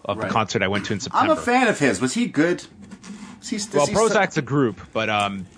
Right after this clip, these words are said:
Speaker 2: Right,
Speaker 1: yeah,
Speaker 2: Simon
Speaker 1: they,
Speaker 2: and Milo.
Speaker 1: they were fun. They, they did, like, how long was their set? I wanna say it was, like, forty-five minutes, and
Speaker 2: Oh.
Speaker 1: it was, it was actually pretty good. Like, they have a few hits,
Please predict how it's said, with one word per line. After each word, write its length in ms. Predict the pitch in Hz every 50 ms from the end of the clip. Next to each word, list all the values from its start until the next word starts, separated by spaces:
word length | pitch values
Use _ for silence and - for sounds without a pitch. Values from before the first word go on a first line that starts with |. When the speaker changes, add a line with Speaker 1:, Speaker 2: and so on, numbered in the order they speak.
| - -
Speaker 2:
Right, 120 | 135 127 -
Speaker 1:
yeah, 120 | - 87
Speaker 2:
Simon 280 | - - - 127 123 120
Speaker 1:
they, 60 | 120 110
Speaker 2:
and 80 | 107
Milo. 300 | 107 117 123 120 98 85 - - - - - - - - - -
Speaker 1:
they 120 | 196 254
were 120 | 302 294 220
fun. 360 | - - 131 127 160 185 180
They, 180 | 185 185 185
they 220 | 156 170 175 190 208
did, 320 | 170 202 208 208 196 165
like, 280 | 175 156 139 - - - - _ - _ _ - - - - - - 208 - - - - - - - - -
how 120 | - 190
long 220 | 175 143 139 135 131
was 120 | 120 110
their 120 | 104 92 92
set? 320 | - - 101 87 87 - -
I 40 | 185
wanna 180 | 233 269 254 202
say 200 | - 190 175 175
it 100 | 175 151
was, 280 | 143 127 117 - - 123
like, 180 | 110 92 -
forty-five 600 | - - 139 139 143 139 - 147 131 127 131 113
minutes, 420 | 117 110 117 147 147 - - 208 - -
and 120 | - 254 240
Speaker 2:
Oh. 60 | -
Speaker 1:
it 40 | 220
was, 220 | 220 180 - - - - - - - - - - - - - - -
it 160 | 160 196 208
was 140 | 262 277 269
actually 280 | 254 254 262 - 302
pretty 240 | 240 - 254 233 214
good. 180 | 170 208 190 -
Like, 140 | 135 143 -
they 100 | 202 226
have 160 | 262 240 196
a 60 | 190
few 300 | - - - 165 190 190
hits, 440 | 147 143 127 117 - - - -